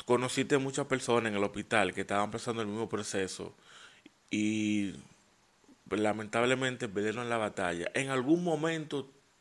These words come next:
tú sentiste o sentías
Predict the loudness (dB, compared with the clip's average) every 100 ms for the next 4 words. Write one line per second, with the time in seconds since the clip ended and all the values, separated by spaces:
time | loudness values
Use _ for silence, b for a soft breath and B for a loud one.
0 | _ -8 -6 -2 0 0 0 -4 -2 -2
1 | -2 -2 -2 -4 -4 -2 -2 -2 -2 -2
2 | 0 -2